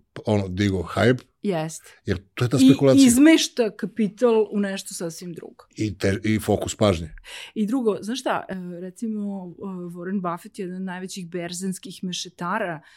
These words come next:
Speaker 2: na svetu, je, on je suvlasnik kineskog proizvođača B Y D, au-, električnih automobila B Y D.
Speaker 1: E, to da pričam, kakva je to fabrika, ljudi moji.
Speaker 2: I, a, pazi, ali B Y D ne,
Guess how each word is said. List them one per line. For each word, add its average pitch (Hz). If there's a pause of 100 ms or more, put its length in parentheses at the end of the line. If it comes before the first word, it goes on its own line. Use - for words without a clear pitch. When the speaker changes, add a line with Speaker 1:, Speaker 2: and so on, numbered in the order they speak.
(140)
Speaker 2:
na 175
svetu, 165 (420)
je, 180
on 196
je 185
suvlasnik 214 (100)
kineskog 240
proizvođača 175 (300)
B 185
Y 175 (220)
D, 160
au-, 180
električnih 175
automobila 165
B 160
Y 160
D. 156 (260)
Speaker 1:
E, 90
to 90
da 85
pričam, 82
kakva -
je 82
to 87
fabrika, 80
ljudi 80
moji. 80 (140)
Speaker 2:
I, 208
a, 208
pazi, 170
ali 170
B 165
Y 208
D 208
ne, 190